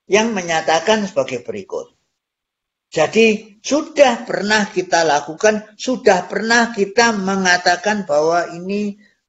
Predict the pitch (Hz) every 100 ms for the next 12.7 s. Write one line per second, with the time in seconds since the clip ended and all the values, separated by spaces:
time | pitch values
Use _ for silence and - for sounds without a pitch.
0 | - 151 156 156 151 151 151 151 605 605
1 | 605 605 605 605 _ _ _ _ _ 165
2 | 170 175 170 165 147 135 131 127 117 113
3 | 101 113 _ - 87 151 220 - - _
4 | _ _ - 151 196 156 156 185 143 135
5 | 120 131 127 123 147 160 190 220 233 233
6 | - 226 277 302 190 156 175 - _ _
7 | 147 143 143 143 165 139 127 147 143 240
8 | 254 170 147 143 151 156 160 233 139 127
9 | 127 113 87 135 214 220 - _ _ _
10 | _ 339 370 254 175 185 185 160 151 147
11 | 147 196 180 147 151 165 _ _ 143 139
12 | 113 131 170 208 147 127 127